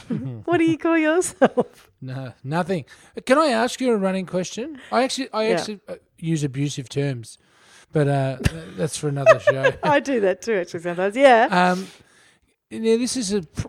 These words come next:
Speaker 2: personal question, not, not of, not of you as such, but as, uh, you know, of running in general. I've often thought about this.
Speaker 1: Yeah.
Speaker 2: But, but is, is, you know, if you're running in, in groups and stuff,
Speaker 1: Mm.
Speaker 2: or say in a fun run, or just running behind someone up a hill and stuff,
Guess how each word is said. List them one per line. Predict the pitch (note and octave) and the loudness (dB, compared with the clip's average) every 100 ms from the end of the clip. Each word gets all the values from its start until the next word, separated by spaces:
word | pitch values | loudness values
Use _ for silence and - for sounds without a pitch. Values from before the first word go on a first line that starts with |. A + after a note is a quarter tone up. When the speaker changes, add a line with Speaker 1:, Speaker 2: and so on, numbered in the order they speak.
| - | -10
Speaker 2:
personal | - G3 G3+ - E3+ | -2 2 2 0 -2
question, | D3+ C3+ - D#3 | -2 -2 -2 -4
not, | G#3+ F3+ | -4 -4
not | F#3 | -4
of, | E3+ B2 C#3 | -4 -8 -12
not | E3 E3 | -8 -6
of | C#3 | -6
you | A#2+ C#3 B2+ A#2+ _ | -6 -4 -4 -6 _
as | C#3 | -12
such, | - D3 B2+ G#2+ - | -6 -6 -6 -12 -8
but | C#3 | -6
as, | C3+ B2+ - | -6 -10 -16
uh, | D3 - - | -18 -18 -10
you | F3 | -6
know, | C#3 | -4
of | B2+ B2+ | -4 -2
running | D3 C#3 | -2 -2
in | B2+ | -6
general. | A#2 D#3+ D3+ | -4 -4 -4
I've | C3+ | -2
often | D3 G3 F3 | -2 -2 -6
thought | - C#3+ | -6 -4
about | D3 C#3 D3 | -4 -4 -4
this. | C3+ B3 - - _ | -6 -10 -12 -16 _
Speaker 1:
Yeah. | F#3 F3+ E3+ E3+ | -10 -8 -6 -6
Speaker 2:
But, | E3+ G#3+ - | -6 -8 -10
but | - B3+ | -6 -4
is, | B3 G#3+ - | -4 -8 -10
is, | B3 G3 A3 | -10 -8 -10
you | - D4 | -10 -6
know, | D4+ | -6
if | B3+ | -4
you're | G3+ | -2
running | F3+ F3+ E3+ | -2 -2 -4
in, | D#3 D3+ | -6 -6
in | D#3+ C#3+ | -8 -8
groups | B2+ E3 D3 - - | -4 -2 -2 -4 -12
and | D3+ C3+ | -12 -12
stuff, | - G#2+ - - - | -12 -14 -18 -20 -4
Speaker 1:
Mm. | G3+ F3 D#3 F3 | -2 -2 -6 -8
Speaker 2:
or | D#3 D#3 | -6 -6
say | D3 D#3 | -6 -6
in | |
a | C#3+ | -8
fun | - C3+ C3+ | -8 -8 -6
run, | C3+ C3+ C3+ | -6 -6 -6
or | C3 C3 | -6 -6
just | - F3 | -8 -2
running | F3 E3 | 0 0
behind | D#3+ C#3+ D3+ | -2 -2 -2
someone | D3+ D3 | -2 -4
up | B2 | -6
a | |
hill | G#2+ C3+ D3 | -8 -6 -6
and | D3 | -8
stuff, | - - - - | -10 -16 -16 -20